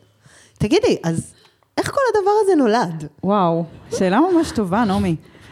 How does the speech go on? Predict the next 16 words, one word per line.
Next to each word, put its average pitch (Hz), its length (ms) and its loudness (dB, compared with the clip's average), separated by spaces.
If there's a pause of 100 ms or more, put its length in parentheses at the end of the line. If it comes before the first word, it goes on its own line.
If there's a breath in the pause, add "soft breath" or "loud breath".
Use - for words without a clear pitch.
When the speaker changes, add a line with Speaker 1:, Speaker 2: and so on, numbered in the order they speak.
(120 loud breath)
Speaker 2:
אני 196 120 0
חושבת 277 380 0
שאמרנו 233 540 0
את 254 80 -4
זה 214 60 -4
פעם 196 240 -6
באיזה 180 220 -6
פרק, 277 360 -2
אבל 185 260 -2 (600 soft breath)
אני 285 200 0
הייתי 302 240 2
בדיכאון 180 600 -4
איזה 156 180 -4
יום, 143 340 -2
ובאתי 208 420 -4
אלייך 160 500 -4